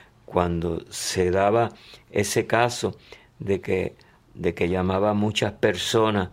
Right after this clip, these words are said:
al programa radial para que oraran por, por X o Y personas, sea padre, madre o hijos, que también nos invitaban a ir a la casa de ellos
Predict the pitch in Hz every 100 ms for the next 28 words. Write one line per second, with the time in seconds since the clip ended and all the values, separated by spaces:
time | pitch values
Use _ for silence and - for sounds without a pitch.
0 | - - - - 110 87 - 92 90 95
1 | 92 98 98 92 92 95 95 - - -
2 | _ - 92 85 82 - - - - -
3 | - - 90 87 87 92 98 104 90 -
4 | 95 90 80 78 _ _ _ - 90 90
5 | 95 - 104 98 - - - 92 98 95
6 | 90 95 87 - 107 98 90 95 92 98
7 | 95 92 95 92 98 98 95 - - -
8 | _ - 95 104 113 101 95 - _ -
9 | - _ - 92 95 82 87 92 98 107
10 | 104 101 101 101 107 104 - - 113 95
11 | 92 104 127 139 139 127 101 110 - -
12 | 92 85 87 123 131 101